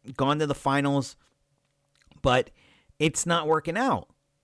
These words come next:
It just isn't working out that,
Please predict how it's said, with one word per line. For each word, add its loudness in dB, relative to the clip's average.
It 0
just 2
isn't -2
working 0
out 2
that, 0